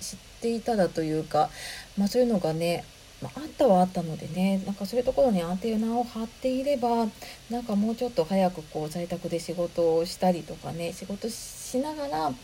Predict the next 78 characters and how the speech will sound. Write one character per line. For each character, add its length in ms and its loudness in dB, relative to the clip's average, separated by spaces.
ま 60 0
あ、 20 4
な 80 0
ん 20 -2
か 120 2
ち 80 0
ょ 20 0
こ 140 2
っ 40 -6
と 120 -6
パ 160 -4
ー 20 -2
ト 140 -2
と 80 -6
か 140 -2
出 120 -4
た 100 -4
か 120 -8
も 120 -8
し 120 -12
れ 100 -6
な 160 -8
い 100 -12
け 120 -12
れ 100 -14
ど 160 -8
も、 320 2
な 80 -4
ん 40 -12
か 60 0
違 180 -4
う 120 2
働 320 0
き 80 -14
方 220 -4
で 100 -2
き 100 -8
た 80 -6
の 120 -8
か 160 -4
な 200 0
と 140 -6
か 120 -8
っ 40 -6
て 140 -10
ね、 180 2
ち 100 -2
ょ 40 -4
っ 20 -4
と 80 -4
思 220 -4
う 40 -8
と 120 -10
こ 160 -4
ろ 100 -4
も 180 -8
あ 40 -6
っ 80 -8
た 80 -10
り 160 -10
し 140 -12
ま 160 -8
す。 160 -8
う 40 -2
ん、 340 2
な 80 0
の 160 0
で 160 0
な 120 0
ん 60 0
か 80 -2
自 160 -4
分 800 -4
が 160 -6
ね、 300 -2
な 120 -4
ん 100 -6
か 360 -4